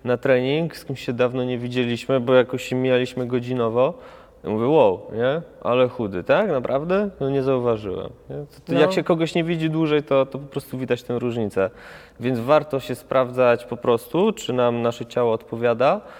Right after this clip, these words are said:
Speaker 1: czy warto, jeżeli macie na to ochotę, ale miejcie na uwadze to, że nie zawsze będziecie też wyrocznią dla siebie. Możecie zapytać partnera czy partnerki. E, no, z tym też może być różnie,
Speaker 2: No
Speaker 1: nie?
Speaker 2: tak.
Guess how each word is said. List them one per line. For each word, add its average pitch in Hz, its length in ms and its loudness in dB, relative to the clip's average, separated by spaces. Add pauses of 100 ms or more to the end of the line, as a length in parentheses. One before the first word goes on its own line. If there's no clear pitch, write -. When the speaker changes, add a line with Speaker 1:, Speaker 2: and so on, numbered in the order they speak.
(140)
Speaker 1:
czy - 120 -6
warto, 107 380 0
jeżeli 120 240 0
macie 147 240 -4
na 156 80 -2
to 165 120 -2
ochotę, 131 400 0
ale 110 160 2
miejcie 131 320 -6
na 131 120 0
uwadze 127 400 -2
to, 123 360 0
że 123 220 -2
nie 127 140 -2
zawsze 123 340 -2
będziecie 120 500 -6
też 113 180 -6
wyrocznią 113 480 -2
dla 92 120 -4
siebie. 98 260 -8
Możecie 113 280 -8
zapytać 123 460 -4
partnera 110 500 -2
czy - 120 -20
partnerki. 120 720 -4 (840)
E, 107 520 2 (100)
no, 127 100 -4
z - 60 -14
tym 131 140 -4
też 123 160 2
może 107 180 -2
być 110 200 -6
różnie, 127 520 2
Speaker 2:
No 165 140 4
Speaker 1:
nie? 143 80 0
Speaker 2:
tak. 160 80 -4